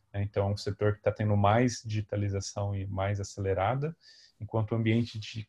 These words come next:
construção mesmo, de obra, ainda é um pouco mais devagar e caminha num, num ritmo um pouco diferente. É, então, a gente vê também que, que existe essa perspectiva.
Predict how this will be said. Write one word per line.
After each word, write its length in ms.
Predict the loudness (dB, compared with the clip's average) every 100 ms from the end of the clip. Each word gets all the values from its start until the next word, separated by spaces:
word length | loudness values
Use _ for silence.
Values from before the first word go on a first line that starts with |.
| _
construção 640 | 2 2 2 -4 0 2 4
mesmo, 320 | 2 0 0
de 140 | 6
obra, 420 | 8 8 6 0
ainda 220 | -2 -2 -2
é 20 |
um 40 |
pouco 300 | 0 -2 0
mais 240 | 0 2 2
devagar 580 | 4 4 6 4 2 -2 -20 -20 -18
e 60 |
caminha 540 | -4 0 2 2 2 2
num, 280 | 0 -2
num 260 | -4 -4 -2
ritmo 340 | -2 -4 -6
um 40 | -6
pouco 240 | -6 -8
diferente. 640 | -6 0 2 2 -2 -8 -18 _ _ _ _ -8
É, 180 | -4 -4
então, 320 | 0 0 0
a 40 |
gente 260 | -2 -6 -2
vê 140 | 0
também 320 | 0 0 -2 -2
que, 260 | -4 -6 -8
que 120 | -8
existe 260 | -6 -4 -8
essa 140 | -10 -6
perspectiva. 840 | -6 -4 -6 -6 -8 -4 -4 -6